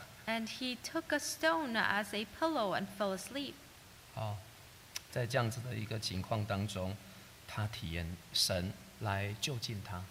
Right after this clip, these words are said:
Speaker 1: And it is during this time that he experienced how God got closer to him.
Speaker 2: 神告诉他，安慰他，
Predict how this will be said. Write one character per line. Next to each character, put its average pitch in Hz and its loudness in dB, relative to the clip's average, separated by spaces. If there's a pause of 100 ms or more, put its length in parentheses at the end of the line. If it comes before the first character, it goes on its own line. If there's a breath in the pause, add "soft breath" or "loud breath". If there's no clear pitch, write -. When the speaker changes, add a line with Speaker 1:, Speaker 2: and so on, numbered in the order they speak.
(200)
Speaker 1:
And 208 0
it 214 2
is 202 -2
during 220 0
this 240 0
time 240 2
that 214 2
he 240 -2
experienced 277 0
how 226 4
God 208 4
got 196 0 (120)
closer 262 2
to - -4
him. 170 0 (480)
Speaker 2:
神 123 4
告 151 4
诉 139 2
他， 117 2 (380)
安 117 2
慰 113 2
他， 107 2